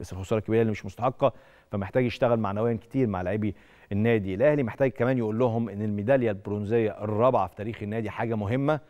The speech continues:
ما يتعاملوش معاها إن هي ما إحنا عملناها قبل كده فمش مشكلة، لأ، يركزوا ويلعبوا قدام فلامينجو مباراة كبيرة ويفوزوا بميدالية رابعة في تاريخهم في المونديال. حاجة كمان مهمة جدًا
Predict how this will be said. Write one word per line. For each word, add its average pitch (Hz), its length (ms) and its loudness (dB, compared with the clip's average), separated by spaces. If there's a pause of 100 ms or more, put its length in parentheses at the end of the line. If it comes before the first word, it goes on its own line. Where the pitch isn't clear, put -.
(260)
ما 101 60 -4
يتعاملوش 104 440 -2
معاها 113 400 0
إن 101 140 -2
هي 113 440 4 (340)
ما 95 60 -2
إحنا 110 160 0
عملناها 113 360 2
قبل 104 140 -6
كده 117 160 0
فمش 101 340 -4
مشكلة، 117 380 0
لأ، 117 140 2 (480)
يركزوا 117 480 -2
ويلعبوا 101 320 0
قدام 101 220 -4
فلامينجو 101 420 -4
مباراة 98 360 0
كبيرة 104 460 0 (180)
ويفوزوا 104 420 2
بميدالية 98 560 0 (340)
رابعة 113 260 4
في 101 160 -8
تاريخهم 95 460 -6
في 107 300 -6 (420)
المونديال. 110 1040 2
حاجة 120 180 -4
كمان 127 300 -2
مهمة 127 300 0
جدًا 113 360 0